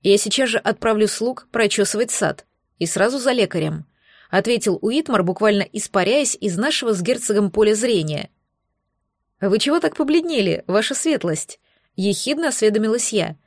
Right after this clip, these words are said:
"Неужели подумали, что я так пыталась убежать от вашего предложения?" "Нет,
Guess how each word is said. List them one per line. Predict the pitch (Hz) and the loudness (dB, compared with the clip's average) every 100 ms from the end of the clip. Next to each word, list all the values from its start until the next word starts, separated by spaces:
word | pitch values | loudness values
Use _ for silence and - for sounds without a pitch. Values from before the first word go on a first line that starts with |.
| _ _ _ - | _ _ _ -2
"Неужели | 220 233 277 | 0 2 0
подумали, | 226 208 175 165 175 233 277 _ - | 2 2 2 0 0 0 -2 _ -8
что | - | 0
я | 220 233 | 2 2
так | 226 | 0
пыталась | 226 220 214 208 - | 0 2 2 0 -2
убежать | 208 190 175 208 - | 0 2 4 2 2
от | - | 2
вашего | 202 - 226 | 2 2 -2
предложения?" | 214 247 254 311 339 202 165 - _ _ _ _ _ _ - | -2 0 2 2 0 0 -4 -8 _ _ _ _ _ _ -6
"Нет, | 180 185 180 220 | -2 0 0 -2